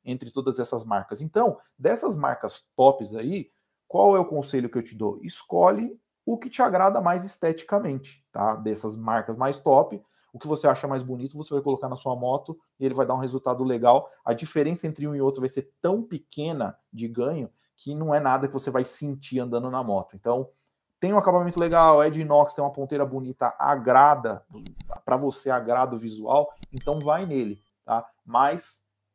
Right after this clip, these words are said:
mais uma vez falando, se você não tem condição de comprar um escapamento legal e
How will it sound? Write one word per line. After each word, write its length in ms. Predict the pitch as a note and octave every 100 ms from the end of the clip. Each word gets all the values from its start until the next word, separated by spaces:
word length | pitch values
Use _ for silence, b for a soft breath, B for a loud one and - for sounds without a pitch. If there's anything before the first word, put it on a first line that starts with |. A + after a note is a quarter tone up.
| -
mais 240 | A#2+ D3+
uma 180 | D#3 D#3
vez 200 | D3 D3
falando, 400 | D#3 B2+ G#2+ F2+ _ _ _ _ _ _
se 120 | -
você 200 | G#2+ A#2
não 140 | C3+ C#3
tem 140 | C#3+
condição 500 | C#3+ C3+ - B2+ A#2
de 80 | A2
comprar 640 | A#2+ A2+ A2 G#2+ G2 - _ _ -
um 140 | A#2+
escapamento 760 | A2+ A#2 A#2 A2 G#2+ G#2 G#2+
legal 680 | G#2 A#2 A2+ A2+ G2 - _ _ _ _ _ _ _ _ _
e 100 | -